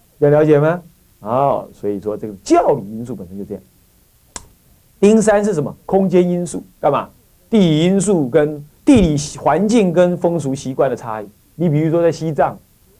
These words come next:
拜托，西藏哈，连人死了都没地方埋，你知道吗？干嘛？都是沙砾呀，没有土啊。不是说人口太多，不是，这种都是沙砾。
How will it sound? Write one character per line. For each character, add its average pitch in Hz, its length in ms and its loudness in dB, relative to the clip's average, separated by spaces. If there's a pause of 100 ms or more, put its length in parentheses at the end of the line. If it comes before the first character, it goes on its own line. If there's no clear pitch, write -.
(200)
拜 165 320 0
托， 127 480 -2 (260)
西 262 380 0
藏 247 360 0
哈， 156 240 -2 (140)
连 202 260 4
人 220 240 4
死 - 340 -6
了 143 100 4
都 220 100 4
没 180 140 0
地 190 140 -2
方 170 180 0
埋， 151 240 -4
你 117 240 -14
知 101 60 -20
道 104 60 -18
吗？ 90 60 -20 (1000)
干 180 140 0
嘛？ 113 200 -6 (600)
都 202 120 0
是 196 80 -4
沙 180 320 -2
砾 175 240 0
呀， 139 100 -6 (380)
没 151 120 -4
有 202 120 0
土 123 280 -8
啊。 98 40 -20 (1800)
不 165 100 -6
是 220 100 2
说 202 140 4
人 175 160 2
口 147 160 0
太 151 160 -2
多， 123 220 -2
不 139 160 -8
是， 135 180 -6 (200)
这 185 60 -8
种 160 100 -6
都 220 160 -6
是 190 60 -8
沙 180 300 -6
砾。 175 120 -10